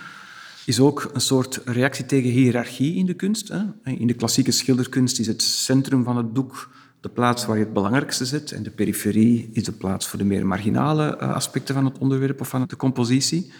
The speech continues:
Modernisten zijn daar tegen ingegaan, hè, de cubisten met name. Vincent gaat ook tegen hiërarchie in, niet alleen binnen het beeld, maar ook door de beelden naast elkaar te hangen op zo'n manier dat er geen hiërarchie niet meer is.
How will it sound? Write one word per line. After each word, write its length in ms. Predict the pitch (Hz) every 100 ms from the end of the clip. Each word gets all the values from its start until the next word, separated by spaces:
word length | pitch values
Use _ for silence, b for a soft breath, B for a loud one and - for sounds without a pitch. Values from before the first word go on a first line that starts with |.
| B B B B B
Modernisten 560 | - 120 123 131 143 127
zijn 200 | 123 117
daar 420 | 117 117 113 - - -
tegen 280 | 123 110 110
ingegaan, 560 | 123 139 139 143 156
hè, 140 | 147 151
de 100 | 117
cubisten 400 | 101 135 - 123
met 140 | 123
name. 360 | 123 127 143 151 B B B B B -
Vincent 320 | 156 147 131
gaat 180 | 131 139
ook 120 | -
tegen 280 | 147 135 117
hiërarchie 600 | 131 120 117 - 123 -
in, 480 | 131 170 233 - _ -
niet 140 | 131
alleen 260 | 127 113 110
binnen 220 | 147 135
het 180 | 113 110
beeld, 440 | 127 185 220 - -
maar 160 | 127
ook 160 | 135 151
door 140 | 143
de 80 | 127
beelden 340 | 113 131 135 127
naast 260 | 127 123
elkaar 440 | 110 123 120 151 -
te 80 |
hangen 220 | 160 160 143
op 100 | -
zo'n 140 | 143
manier 240 | 127 131
dat 140 | 143 139
er 60 |
geen 180 | 120 123
hiërarchie 480 | 117 123 117 113 131
niet 120 | 123
meer 140 | 113 107
is. 320 | 117 -